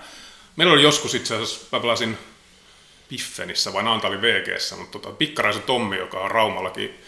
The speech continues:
vaikuttanut aikanaan, pelasi Iiroissa, niin tota, se antoi meille jo-, jonkun leirillä, että, että suunnitelkaa hyvä kulmapotku. Ja me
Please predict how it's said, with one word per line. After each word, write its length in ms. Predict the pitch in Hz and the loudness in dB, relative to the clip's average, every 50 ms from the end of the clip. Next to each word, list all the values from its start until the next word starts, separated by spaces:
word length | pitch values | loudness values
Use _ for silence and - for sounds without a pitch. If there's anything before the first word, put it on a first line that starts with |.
| - - - - - | -20 -20 -20 -6 0
vaikuttanut 680 | - 131 143 127 120 - - - - 110 104 104 104 113 | 4 6 6 6 4 0 -4 -6 -4 -4 -4 -2 0 0
aikanaan, 420 | 107 107 104 - 101 101 101 95 | 0 0 0 0 -2 -2 -2 -4
pelasi 340 | - 104 101 101 98 - - 117 | -2 -2 -2 -2 -2 -2 -2 -2
Iiroissa, 420 | 107 104 98 95 92 - - - 101 | -2 -2 -2 -4 -4 -4 -4 -6 -8
niin 120 | 92 92 | -8 -10
tota, 240 | 92 95 92 101 95 | -12 -10 -8 -6 -2
se 100 | 107 135 | 2 2
antoi 200 | 127 127 110 117 | 2 2 2 2
meille 300 | 127 131 123 110 104 98 | 4 6 6 6 6 4
jo-, 200 | 95 95 113 - | 0 0 -2 -4
jonkun 200 | - 110 110 120 | -4 -4 0 4
leirillä, 540 | 123 131 127 113 104 98 90 87 90 87 90 | 6 8 8 8 6 4 2 -4 -4 -4 -4
että, 140 | 92 - - | -6 -6 -6
että 100 | - - | -4 -2
suunnitelkaa 800 | - 185 170 123 101 113 95 90 - - 92 92 - - - - - - - - _ _ _ _ _ - - | 0 0 0 0 0 0 -2 -4 -2 -2 -2 -2 -2 -4 -8 -18 -20 -20 -20 -20 _ _ _ _ _ -6 -4
hyvä 160 | 143 123 113 | 0 0 0
kulmapotku. 720 | - - 127 113 95 - 87 - - - - - - - 104 | 0 2 0 0 0 -2 -6 -10 -12 -12 -14 -14 -12 -10 -8
Ja 60 | 92 | -6
me 180 | 98 120 135 | -4 -4 -6